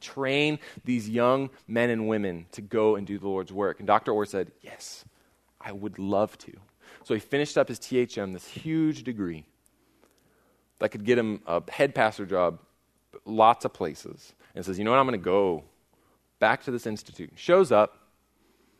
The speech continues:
They tell him, "We filled the spot that we offered you,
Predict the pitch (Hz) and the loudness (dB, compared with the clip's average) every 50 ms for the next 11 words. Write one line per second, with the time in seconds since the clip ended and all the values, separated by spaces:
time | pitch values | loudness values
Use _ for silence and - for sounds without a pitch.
0 | _ _ _ _ _ - 95 - 127 123 123 120 117 113 107 - - - - - | _ _ _ _ _ -10 -8 -6 -4 -2 -2 -2 -2 -4 -8 -12 -18 -20 -20 -20
1 | _ _ _ _ _ _ _ - 113 101 - - - - 180 190 196 180 160 185 | _ _ _ _ _ _ _ -6 -6 -6 -8 -8 -4 0 2 4 4 4 4 2
2 | 165 - - - - 160 156 147 135 - - - - - - - - _ _ _ | -2 -2 -2 -2 0 2 2 2 0 -2 -6 -16 -20 -20 -20 -20 -20 _ _ _
3 | _ _ _ _ _ _ _ _ _ _ _ _ - 98 98 95 104 104 98 98 | _ _ _ _ _ _ _ _ _ _ _ _ -6 -4 -4 -2 -2 -2 0 2
4 | 110 101 - - 82 73 73 71 71 - | 2 2 0 -4 -10 -12 -12 -14 -16 -18